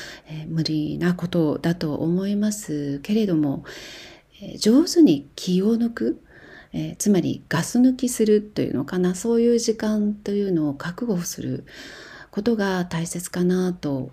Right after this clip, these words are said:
思います。ね、一人で、まあ、気をつけるのが難しいかもしれないんですけれども、ご家族だったり、気の置けない、えー、友人と過ごす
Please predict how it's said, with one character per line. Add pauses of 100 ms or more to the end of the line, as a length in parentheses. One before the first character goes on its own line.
思
い
ま
す。 (800)
ね、
一
人
で、
ま
あ、
気
を
つ
け
る
の
が
難
し
い
か
も
し
れ
な
い
ん
で
す
け
れ
ど
も、 (200)
ご
家
族
だ
っ
た
り、
気
の
置
け
な
い、 (340)
え
ー、
友
人
と (140)
過
ご
す